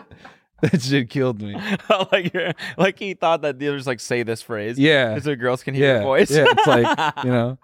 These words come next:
Speaker 1: it's like, "What's your favorite drink?" "What's your favorite drink?"
Speaker 2: <laughs>
Speaker 1: I don't know the fucking point of that.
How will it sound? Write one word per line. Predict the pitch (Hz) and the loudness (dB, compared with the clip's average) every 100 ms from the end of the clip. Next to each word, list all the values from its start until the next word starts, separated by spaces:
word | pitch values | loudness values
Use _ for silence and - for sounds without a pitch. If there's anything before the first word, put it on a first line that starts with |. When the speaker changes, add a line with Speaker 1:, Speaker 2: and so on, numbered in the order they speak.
| _ _ _ _ _ _ _ - - | _ _ _ _ _ _ _ -20 -14
Speaker 1:
it's | 131 | -4
like, | 127 | -2
"What's | 120 135 | 0 -2
your | 135 | 0
favorite | 143 131 123 | 2 2 2
drink?" | 139 104 | 0 2
"What's | 135 214 | 2 4
your | 202 | 2
favorite | 165 220 220 190 131 | 4 4 4 2 2
drink?" | 190 214 165 403 | 4 4 4 2
Speaker 2:
<laughs> | - | 0
Speaker 1:
I | 392 - - 196 240 - - 165 113 | -2 -2 -4 -2 -4 -4 -10 -10 -6
don't | |
know | 127 | -4
the | 117 | -4
fucking | 139 131 120 | 0 -2 -2
point | 123 147 131 | -2 0 2
of | 120 | 4
that. | 160 131 | 4 4